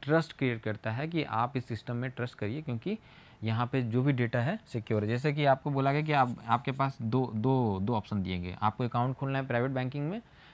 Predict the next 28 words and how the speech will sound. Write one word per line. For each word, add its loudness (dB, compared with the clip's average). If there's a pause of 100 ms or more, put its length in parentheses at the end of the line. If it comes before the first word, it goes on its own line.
(100)
या 8
गवर्नमेंट 4
बैंकिंग -6
में, -6
तो -8
आप 6
किसे 0
चूज़ 0
करते -2
हैं? -2
गवर्नमेंट 4
को, -8
क्योंकि -2
गवर्नमेंट 4
पे 0
आप, -2 (200)
आपका 0
ट्रस्ट -6
है। -12 (240)
ठीक -4
है, -8 (300)
जैसे 0
सपोज 0
करिए 2
कि -4
आपने 2
किसी -2
एक 0